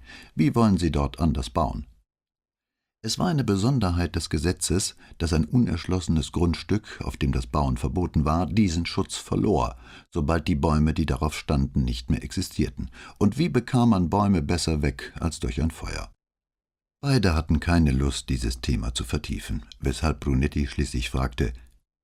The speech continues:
"Was ist denn los?" Zu den Dingen, die Brunetti an Paola immer geliebt hatte, gehörte ihr maskuliner Verstand, wie er es beharrlich ausdrückte,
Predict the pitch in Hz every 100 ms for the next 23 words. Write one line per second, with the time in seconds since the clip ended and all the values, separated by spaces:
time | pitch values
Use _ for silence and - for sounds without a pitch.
0 | _ 160 - - - - - - - -
1 | - _ _ _ _ _ _ _ _ _
2 | _ _ _ _ _ - 120 113 123 143
3 | 135 117 95 92 110 120 110 101 98 95
4 | 107 82 95 85 80 95 - 82 76 82
5 | - - - 85 90 98 - 92 80 76
6 | 92 82 - 78 73 71 65 - 71 -
7 | 65 - - - _ 76 69 76 60 62
8 | - 65 69 62 55 - 55 55 - 64
9 | - 58